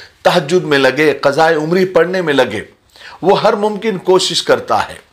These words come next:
मैं आपसे ये दरख्वास्त करना चाहता हूं कि रमजान के महीने को गनीमत जानकर आप सीरतुन नबी सल्लल्लाहु अलैहि वसल्लम, यानी आप सल्लल्लाहु अलैहि वसल्लम की जिंदगी को पढ़ें।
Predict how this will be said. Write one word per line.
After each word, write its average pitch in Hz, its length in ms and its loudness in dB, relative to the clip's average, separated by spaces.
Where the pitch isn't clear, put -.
मैं 180 160 4
आपसे 190 360 2
ये 190 100 2
दरख्वास्त 170 540 0
करना 151 260 2
चाहता 135 360 2
हूं 165 200 0
कि 151 120 -2
रमजान 127 560 2
के 131 140 -4
महीने 127 460 -2
को 147 220 2
गनीमत 156 560 0
जानकर 107 460 -2
आप 170 160 4
सीरतुन 202 720 -2
नबी 156 220 0
सल्लल्लाहु 120 540 2
अलैहि 107 100 -4
वसल्लम, 98 420 -6
यानी 147 160 2
आप 170 200 4
सल्लल्लाहु 151 440 0
अलैहि 135 140 0
वसल्लम 147 280 -6
की 131 160 -6
जिंदगी 113 560 -2
को - 200 -2
पढ़ें। 127 440 0